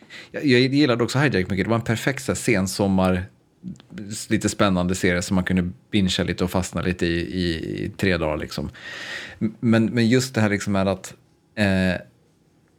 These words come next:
att man på något sätt gör en grej av att det här är, eh, så smart när man också bara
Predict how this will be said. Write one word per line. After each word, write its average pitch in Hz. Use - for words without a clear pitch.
att 127
man 113
på 123
något 113
sätt 101
gör 104
en 107
grej 131
av 104
att 104
det 107
här 95
är, 90
eh, 85
så -
smart 135
när 101
man 101
också 104
bara 107